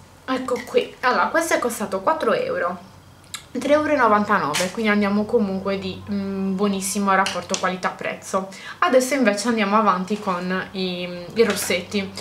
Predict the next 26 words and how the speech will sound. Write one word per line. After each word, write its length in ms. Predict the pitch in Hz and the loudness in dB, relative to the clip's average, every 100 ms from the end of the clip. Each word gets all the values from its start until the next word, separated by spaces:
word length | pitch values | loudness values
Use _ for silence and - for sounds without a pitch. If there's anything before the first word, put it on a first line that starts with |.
| - - | -14 -2
Allora, 160 | 214 196 | 0 2
di 80 | |
rossetti 380 | 220 220 247 254 | 2 4 2 2
mi 120 | 254 | 0
sono 220 | 240 208 196 | 0 0 -4
sbizzarrita, 760 | 185 185 202 185 170 180 180 | -6 -4 0 0 -2 -4 -2
ragazze. 680 | 180 190 160 - - 196 185 - - - - | 2 2 0 -4 0 0 0 -8 -14 -14 -2
Allora, 400 | 214 214 185 202 | 2 4 4 2
ho 60 | |
preso 300 | 214 254 220 | 6 6 6
questa 320 | 202 214 - 269 | 0 -2 0 0
tonalità 540 | 262 220 208 202 190 | 4 4 4 0 -2
qui, 340 | - 202 247 269 - - - - - - - - - - - - - - | -2 -2 -2 -4 -14 -18 -20 -20 -20 -20 -20 -20 -20 -18 -18 -18 -20 -12
ve 80 | 170 | -12
la 80 | |
faccio 300 | 180 185 - | -12 -12 -8
vedere. 720 | 170 180 156 170 269 269 - - - - - - - - - - - - - - - - - - - - - - - - - - - - - - - - - - - - - - | -6 -4 -4 -2 -2 -4 -14 -20 -16 -16 -16 -20 -20 -20 -20 -20 -20 -18 -20 -20 -20 -20 -20 -20 -18 -18 -18 -18 -18 -18 -18 -18 -10 -10 -10 -18 -20 -18 -18 -18 -16 -16 -16 -4
Allora, 460 | 202 190 160 151 - - - - - - | -2 -2 -4 -4 -6 -6 -14 -16 -8 -4
questo 360 | - 262 - 277 | -2 -4 -2 0
è 180 | - 226 | 0 0
costato 500 | 214 214 180 - 175 | -2 0 -2 -2 -4
quattro 320 | 220 247 202 | -4 -2 0
euro 180 | 190 175 | 0 0
e 40 | |
novantanove 600 | 165 156 160 156 165 143 | -2 -4 -6 -6 -6 -6
sempre. 520 | - 160 190 208 370 | -8 -4 -2 0 -2